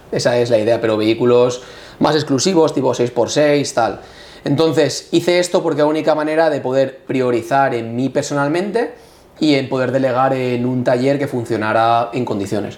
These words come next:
que funcionara, que funcionara bien. Para mí es muy importante no tener horario para poder hacer mis deportes. Yo, la verdad que si no hago deporte,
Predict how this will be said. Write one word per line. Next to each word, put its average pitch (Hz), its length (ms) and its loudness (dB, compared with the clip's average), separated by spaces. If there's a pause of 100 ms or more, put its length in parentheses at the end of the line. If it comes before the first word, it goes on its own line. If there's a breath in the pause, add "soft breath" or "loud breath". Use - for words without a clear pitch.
(320 loud breath)
que - 80 -2
funcionara, 104 720 -2
que 107 100 -4
funcionara 113 380 -2
bien. 110 220 -4 (520 loud breath)
Para 147 200 2
mí 143 60 2
es 147 60 0
muy 165 120 4
importante 156 500 2
no 135 140 0
tener 151 180 2
horario 151 540 2 (560 loud breath)
para 143 260 2
poder 131 240 0
hacer 139 260 -2
mis 135 200 0
deportes. 117 480 -2
Yo, 113 100 0
la 127 100 2
verdad 123 300 0
que 131 480 0
si - 220 -2
no 127 100 0
hago 139 160 4
deporte, 151 720 0